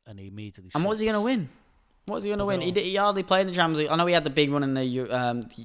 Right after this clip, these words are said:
Speaker 2: the year we lost it, but, you know, you look at him when we,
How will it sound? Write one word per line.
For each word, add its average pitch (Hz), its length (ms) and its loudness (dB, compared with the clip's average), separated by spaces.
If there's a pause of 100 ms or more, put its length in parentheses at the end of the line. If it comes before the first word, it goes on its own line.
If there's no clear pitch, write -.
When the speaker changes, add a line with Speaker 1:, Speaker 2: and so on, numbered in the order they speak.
(100)
Speaker 2:
the 147 100 -4
year 127 140 2
we 120 140 -4
lost 127 300 -2
it, 214 200 -2 (640)
but, - 220 -4
you 175 60 0
know, 160 340 0 (1000)
you 190 160 2
look 202 240 0
at 185 100 2
him 170 300 2
when 156 220 4
we, 135 240 -6